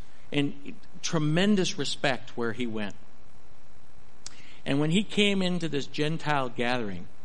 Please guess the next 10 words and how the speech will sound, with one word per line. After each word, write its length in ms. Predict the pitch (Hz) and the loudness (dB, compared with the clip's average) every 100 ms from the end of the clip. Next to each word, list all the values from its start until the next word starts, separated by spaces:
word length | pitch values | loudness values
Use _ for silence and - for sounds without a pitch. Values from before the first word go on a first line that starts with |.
| - - - - - - - - - - - | -4 -4 -4 -4 -4 -4 -4 -4 -4 -4 -2
you 100 | 131 | 0
know 60 | |
what 100 | 131 | 0
he 100 | 123 | 0
said, 320 | 123 139 131 139 - | -2 0 0 0 -2
essentially? 560 | 123 131 131 123 135 - - - - - - - - - - - - - - | -2 -2 -4 -4 -4 -4 -4 -4 -4 -4 -4 -4 -4 -4 -4 -4 -4 -4 -4
"I'm 140 | 104 | -2
sorry." 420 | - 90 82 82 - - - - - - - - - - - - - - - - - - | -2 -2 -4 -4 -4 -4 -4 -4 -4 -4 -4 -4 -4 -4 -4 -4 -4 -4 -4 -4 -4 -2
Very 240 | 143 180 | 0 0
humble. 440 | 127 123 113 95 | 0 -2 -2 -2